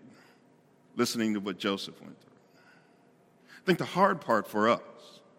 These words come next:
as we sit here right now is to think about that idea of how expectations are not met. That idea of how the world just hooks this amazing left turn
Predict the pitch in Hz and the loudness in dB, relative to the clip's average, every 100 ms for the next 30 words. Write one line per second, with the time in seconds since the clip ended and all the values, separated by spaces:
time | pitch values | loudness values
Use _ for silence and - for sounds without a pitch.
0 | _ _ _ _ _ - 92 143 202 - | _ _ _ _ _ -18 -6 0 2 2
1 | 131 101 92 87 87 87 110 95 98 - | -2 -2 -6 -6 -12 -6 -4 -4 -6 -8
2 | 110 208 208 95 90 90 90 - - - | -6 -2 -2 -2 -6 -6 -8 -14 -14 2
3 | 143 147 143 107 151 131 110 104 - 165 | 2 4 0 -2 0 0 0 -4 -8 -4
4 | 160 87 82 104 - - - 147 - 151 | -2 -2 -6 -10 -16 -10 0 0 2 0
5 | 120 - 156 - 110 98 104 113 110 123 | 0 -4 -4 -2 -2 -4 -2 2 4 4
6 | 120 - 92 - - - _ _ _ _ | 0 -2 -10 -10 -20 -20 _ _ _ _
7 | _ _ _ - 131 139 143 135 139 123 | _ _ _ 2 6 8 6 4 2 0
8 | 117 147 127 110 104 131 - 123 113 107 | 0 2 2 -2 -6 -6 -8 -10 -4 0
9 | 113 123 117 127 202 220 185 117 101 98 | 4 4 2 -2 -4 -2 -2 -2 -2 0
10 | 143 143 - 156 147 95 85 | 0 0 -6 -2 0 0 -6